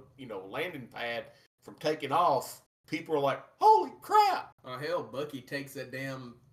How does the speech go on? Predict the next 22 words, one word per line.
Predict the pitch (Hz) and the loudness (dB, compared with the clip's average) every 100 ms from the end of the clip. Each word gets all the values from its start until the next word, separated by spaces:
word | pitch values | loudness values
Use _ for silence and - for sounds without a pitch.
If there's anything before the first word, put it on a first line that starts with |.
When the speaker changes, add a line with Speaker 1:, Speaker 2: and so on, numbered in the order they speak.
| - | -12
Speaker 2:
uh, | 117 110 101 | -8 -6 -8
compressor | - 110 - 160 185 - 110 | -12 -16 -6 -2 -2 -2 -6
off | 113 139 139 | -4 -4 -6
the | 110 | -14
thing. | - 160 180 | -8 -6 -4
Where | 120 | -4
Speaker 1:
Yeah. | 175 - | -6 -6
Speaker 2:
like, | 135 | -4
"We're | - | -2
gonna | 165 | -2
have | 151 | -2
to | 143 | -4
get | 175 | -6
a | 180 | -4
crane." | 202 233 165 | -2 0 0
He | 143 | 0
was | 127 | -2
like, | 113 - | -4 -6
"Mm, | 110 123 | -14 -18
you're | 131 _ _ _ | -20 _ _ _
Speaker 1:
Falls. | - 277 | -2 0
Speaker 2:
welcome." | 143 147 285 143 | 0 0 0 -6